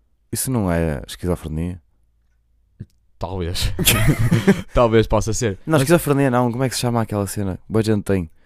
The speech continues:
Speaker 2: A D H D? Não sei.
Speaker 1: Ah, aquela cena.
Speaker 2: Bipolaridade?
Speaker 1: Não, não é polaridade, cara. Tu não estás feliz e triste ao mesmo tempo.
Speaker 2: <laughs> Ok.
Speaker 1: Ah, não, como é que se chama? Dislexia.
Speaker 2: Ah, talvez.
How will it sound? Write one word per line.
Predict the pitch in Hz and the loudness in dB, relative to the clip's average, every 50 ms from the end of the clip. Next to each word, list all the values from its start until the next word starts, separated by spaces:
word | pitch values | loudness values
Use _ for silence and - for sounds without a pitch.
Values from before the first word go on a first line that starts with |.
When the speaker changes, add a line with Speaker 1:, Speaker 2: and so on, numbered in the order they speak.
| - _ _ _ _ - | -20 _ _ _ _ -8
Speaker 2:
A | 107 | -6
D | 98 98 101 | -4 -4 -6
H | 95 - - - | -6 -8 -10 -8
D? | 107 104 - - - - - - | -8 -8 -8 -10 -18 -20 -18 -12
Não | - 104 101 | -8 -8 -8
sei. | - - 80 80 - - - - - _ _ - - _ _ - | -8 -8 -10 -12 -12 -18 -20 -20 -20 _ _ -20 -20 _ _ -4
Speaker 1:
Ah, | - 95 95 92 90 90 90 92 92 90 90 90 87 87 87 87 85 85 - _ _ _ _ _ _ _ _ _ _ - - - _ _ - | 0 0 2 2 2 2 2 2 2 2 2 2 2 0 0 0 -2 -2 -4 _ _ _ _ _ _ _ _ _ _ -20 -20 -20 _ _ -14
aquela | 180 - 170 160 | -6 -2 -2 -2
cena. | 147 - 139 143 139 127 110 92 | 0 2 0 2 2 0 -2 -4
Speaker 2:
Bipolaridade? | - - - 95 95 95 90 90 101 107 101 95 92 - - - _ _ _ _ _ _ - | -6 -6 -6 -4 -4 -4 -4 -6 -8 -8 -10 -12 -14 -18 -20 -20 _ _ _ _ _ _ -18
Speaker 1:
Não, | - 82 73 65 | -16 -14 -12 -12
não | 67 71 73 | -12 -12 -14
é | |
polaridade, | 69 - - 73 73 85 90 82 78 78 | -14 -12 -12 -10 -8 -6 -6 -8 -8 -10
cara. | - 76 67 67 | -12 -12 -12 -12
Tu | 69 76 - - 87 | -14 -16 -14 -12 -10
não | 85 | -8
estás | 80 85 80 - | -8 -8 -10 -8
feliz | - 90 85 82 | -8 -8 -6 -6
e | 85 | -8
triste | 80 85 80 92 | -10 -8 -8 -6
ao | 90 | -6
mesmo | 90 95 104 | -6 -6 -6
tempo. | 98 90 80 73 - _ _ _ _ _ - | -8 -10 -12 -12 -14 _ _ _ _ _ -8
Speaker 2:
<laughs> | - - - - - - - - - - | -8 -8 -8 -10 -14 -16 -12 -8 -8 -8
Ok. | - - 92 85 95 95 | -6 -6 -8 -8 -6 -4
Speaker 1:
Ah, | - 92 95 95 95 95 92 92 95 95 95 92 90 90 - _ _ _ - - - - - - - - - - - - - - _ - - _ - - _ - - - | -2 0 0 2 2 0 0 0 -2 -2 -4 -4 -6 -10 -16 _ _ _ -20 -20 -18 -18 -20 -20 -20 -20 -20 -20 -20 -20 -20 -20 _ -20 -20 _ -20 -20 _ -18 -8 -6
não, | 120 120 | -6 -4
como | 123 131 123 | -4 -4 -6
é | 101 | -6
que | - | -8
se | - | -10
chama? | - 98 104 110 104 90 92 - - | -12 -12 -10 -10 -10 -10 -10 -12 -6
Dislexia. | 107 117 156 151 - - - 131 123 110 80 - _ _ _ _ _ _ _ _ _ _ _ _ _ - - - - | 2 4 6 6 6 2 -2 -2 -2 -2 -4 -6 _ _ _ _ _ _ _ _ _ _ _ _ _ -20 -20 -16 -12
Speaker 2:
Ah, | 95 101 - | -12 -12 -12
talvez. | - 87 76 78 78 - | -12 -14 -14 -14 -16 -16